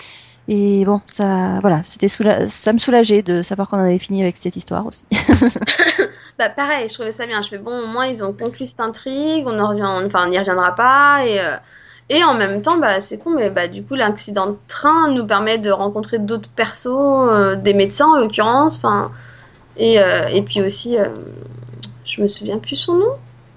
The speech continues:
Speaker 1: Euh, je vois pas de qui tu parles.
Speaker 2: L'ancien militaire, euh, vétéran, sais, je, je
Speaker 1: De où ? De quand ?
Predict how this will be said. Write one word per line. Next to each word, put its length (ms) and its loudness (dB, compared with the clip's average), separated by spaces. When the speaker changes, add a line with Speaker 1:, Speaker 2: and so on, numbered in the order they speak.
Speaker 1:
Euh, 460 -2
je 60 -6
vois 100 -6
pas 140 -6
de 80 -16
qui 80 -14
tu 80 -10
parles. 280 -10
Speaker 2:
L'ancien 260 2
militaire, 540 2
euh, 200 -12
vétéran, 640 0
sais, 200 -20
je, 180 -16
je 260 -6
Speaker 1:
De 60 2
où ? 340 -2
De 80 -4
quand ? 360 -4